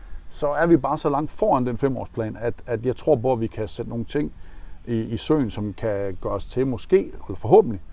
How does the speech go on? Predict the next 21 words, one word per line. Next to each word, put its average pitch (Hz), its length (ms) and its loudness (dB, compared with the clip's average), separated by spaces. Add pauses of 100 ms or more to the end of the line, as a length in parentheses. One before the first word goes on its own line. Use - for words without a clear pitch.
(400)
øh, 107 140 -4
hvis 180 240 6
vi 127 80 4
opnår 117 320 0
de 120 100 2
her 131 100 4
ting, - 300 -2
og, 101 240 -6
og 101 160 -4
fortsat 143 380 2
har 104 80 -2
succes 120 340 0
i 131 80 2
den, 113 180 -2
øh, 104 180 -8
nationale 110 420 -4
liga, 127 220 0
så - 140 -6
tror - 260 0
jeg, 110 120 -2
at, 101 80 -6